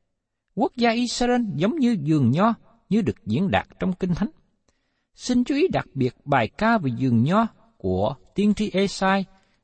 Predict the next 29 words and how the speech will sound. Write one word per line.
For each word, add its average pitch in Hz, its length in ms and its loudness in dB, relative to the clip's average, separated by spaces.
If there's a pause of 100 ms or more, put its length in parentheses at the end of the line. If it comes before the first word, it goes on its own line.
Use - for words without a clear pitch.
được 113 300 -4
nói 170 300 0
ở 160 100 -6
trong 196 200 -4
sách - 200 -8
Ê-sai 196 540 -2
đoạn 95 420 -4
năm, 180 160 0 (440)
câu 202 140 -2
một - 340 -2
đến 175 100 -4
câu 180 200 -2
bảy. 104 240 -6 (920)
Các - 180 -4
bức 359 300 -4
tường 160 280 2
mà 147 100 0
Mi-chê 214 420 0
nói 254 180 0
đến 240 200 0 (280)
là 120 160 -6 (100)
tường 120 340 2
bao 190 180 0
bọc 123 200 -6 (360)
vườn 113 260 0
nho. 110 140 2 (1600)
Ở 185 100 0
trong 233 200 0
Mi-chê 233 420 0